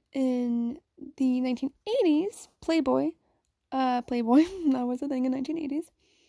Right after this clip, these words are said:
basically, women had no hair anywhere. No pubic hair, no leg hair, no armpit hair, nothing.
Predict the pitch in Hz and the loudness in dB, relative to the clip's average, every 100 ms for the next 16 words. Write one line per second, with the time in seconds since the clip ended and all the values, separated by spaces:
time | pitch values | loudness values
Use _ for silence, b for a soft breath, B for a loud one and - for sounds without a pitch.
0 | b b b - 285 302 294 285 269 285 | b b b 0 0 2 0 0 0 -4
1 | _ 262 269 269 262 254 233 240 233 240 | _ 0 4 4 4 0 0 0 0 -2
2 | 220 220 226 - _ _ _ _ _ _ | -4 -4 -8 -12 _ _ _ _ _ _
3 | _ - 233 220 - - - _ _ _ | _ -6 -4 -2 -4 -8 -12 _ _ _
4 | _ _ _ 247 226 214 214 214 226 240 | _ _ _ 0 0 0 -2 -2 -4 -4
5 | 247 - _ _ 370 370 330 339 320 302 | -6 -10 _ _ -4 -2 0 0 0 0
6 | 254 294 294 294 285 254 302 294 277 269 | 0 -2 -2 -4 -2 -4 -4 -4 -4 -4
7 | 269 262 - _ 262 220 - 247 226 | -4 -6 -8 _ -2 -2 -4 -6 -8